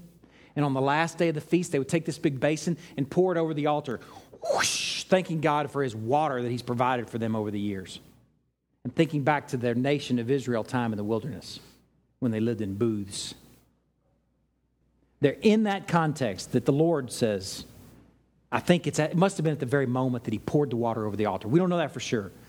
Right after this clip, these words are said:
but it sounds like it'd be appropriate. He stands up and he cries out,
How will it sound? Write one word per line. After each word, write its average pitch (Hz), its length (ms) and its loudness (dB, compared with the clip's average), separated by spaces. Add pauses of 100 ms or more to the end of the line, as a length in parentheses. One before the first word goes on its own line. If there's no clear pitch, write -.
but 143 140 4
it 131 160 -2
sounds 156 320 4
like 113 220 -2
it'd 117 120 0
be 113 100 2
appropriate. 107 500 -2 (1700)
He 190 180 6
stands 226 640 2
up 208 220 2
and 175 100 0
he 170 80 0
cries 196 580 0
out, 151 280 0